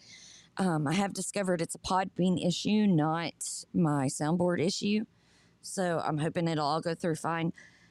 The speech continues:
However, um, most of the time when they, them, us were used, those words were used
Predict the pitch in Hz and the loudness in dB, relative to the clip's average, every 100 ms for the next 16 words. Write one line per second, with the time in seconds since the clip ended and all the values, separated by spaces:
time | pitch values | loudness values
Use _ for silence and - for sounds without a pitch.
0 | _ 233 233 233 214 180 175 - 202 180 | _ -4 0 0 0 0 0 0 0 0
1 | 175 160 _ _ _ _ _ _ _ _ | -2 -6 _ _ _ _ _ _ _ _
2 | _ _ _ _ _ - - _ - 233 | _ _ _ _ _ -20 -20 _ 0 4
3 | 240 247 302 - 466 466 - 277 269 269 | 6 4 2 -4 -4 -4 -2 -2 0 2
4 | 254 247 233 226 226 - 196 202 196 214 | 2 2 0 0 0 0 2 2 2 0
5 | 254 311 - _ _ _ _ _ - 165 | 0 -2 -8 _ _ _ _ _ 0 2
6 | 185 196 214 226 233 214 _ _ _ _ | 4 2 0 0 0 -2 _ _ _ _
7 | _ _ _ _ _ 214 180 190 - - | _ _ _ _ _ -2 0 0 -4 -8
8 | - - _ _ - 214 208 214 370 349 | -12 -14 _ _ -2 0 2 2 2 4
9 | 180 202 - - - _ _ _ _ _ | 2 0 -4 -12 -18 _ _ _ _ _
10 | _ _ _ - 190 240 285 - 240 269 | _ _ _ -2 0 2 0 -2 -2 0
11 | 294 233 214 220 208 240 254 196 165 170 | 0 -2 -2 0 0 0 2 4 2 0
12 | - - | -6 -10